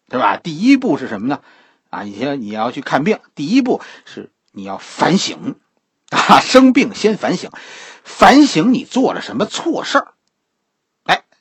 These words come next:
按照这个张鲁的说法呢，就所有人都是被鬼神监督的。你生病啊，必然是你做了错事儿，所以你得先检讨，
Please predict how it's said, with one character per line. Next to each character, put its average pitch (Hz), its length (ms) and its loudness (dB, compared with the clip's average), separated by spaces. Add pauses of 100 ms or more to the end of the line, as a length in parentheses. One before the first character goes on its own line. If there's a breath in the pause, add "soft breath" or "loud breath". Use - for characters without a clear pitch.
(120)
按 240 260 4
照 156 180 0 (1000 loud breath)
这 120 180 -4
个 107 240 -8
张 277 400 2
鲁 127 320 -2
的 - 100 -14
说 220 240 6
法 180 180 -2
呢， - 100 -12
就 135 120 -10
所 226 480 -2
有 143 200 2
人 104 220 -20
都 202 160 -6
是 202 120 -12
被 165 160 -8
鬼 - 400 -14
神 175 300 -6
监 208 260 2
督 240 240 -6
的。 - 100 -16 (440)
你 135 260 -4
生 254 320 -4
病 277 160 -6
啊， - 260 -14
必 208 200 -8
然 196 240 -8
是 - 120 -10
你 92 140 -12
做 165 240 -8
了 110 80 -8
错 - 320 -8
事 - 120 0
儿， - 80 -8 (560 loud breath)
所 190 200 2
以 254 60 6
你 226 120 8
得 226 140 4
先 262 260 8
检 180 240 0
讨， 101 460 -2